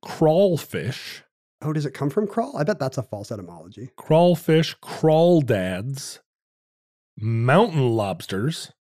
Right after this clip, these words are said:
Speaker 1: which is what I'm gonna call them from now
Speaker 2: <laughs>
Speaker 1: on.
Speaker 2: These are a hundred percent gay dating website terms. I'm looking for a crawdad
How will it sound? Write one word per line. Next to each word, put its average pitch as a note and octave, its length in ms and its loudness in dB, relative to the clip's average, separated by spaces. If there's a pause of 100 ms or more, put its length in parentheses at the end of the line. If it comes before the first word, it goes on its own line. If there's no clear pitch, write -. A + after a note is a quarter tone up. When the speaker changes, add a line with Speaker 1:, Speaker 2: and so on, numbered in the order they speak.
(500)
Speaker 1:
which A#2 340 -2
is A#2 200 4
what A#2+ 160 4
I'm A#2 100 2
gonna G#2+ 140 2
call A#2 240 4
them G2 180 -2
from C3 440 2
now G#2+ 240 4
Speaker 2:
<laughs> A2 40 4
Speaker 1:
on. F#2+ 320 2
Speaker 2:
These G3+ 160 0
are B3 140 4
a F3+ 100 4
hundred G3+ 220 6
percent F#3 600 2
gay F3 200 6
dating D#3+ 280 2
website C#3+ 460 0
terms. C#3 340 0 (320)
I'm E3 120 2
looking G#3+ 240 6
for G#3+ 200 6
a F#3+ 60 6
crawdad D4+ 1300 6